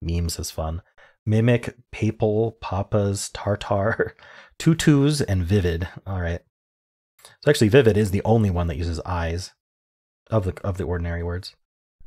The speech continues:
All right. Let's do symbol. I'll start with blaze. Uh, ooh, interesting result. I think we end in E,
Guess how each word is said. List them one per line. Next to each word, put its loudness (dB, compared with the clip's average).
All 0
right. -2
Let's 4
do 6
symbol. 2
I'll -6
start 4
with -2
blaze. -4
Uh, 0
ooh, 0
interesting 0
result. -2
I 6
think 2
we 4
end 2
in 2
E, 0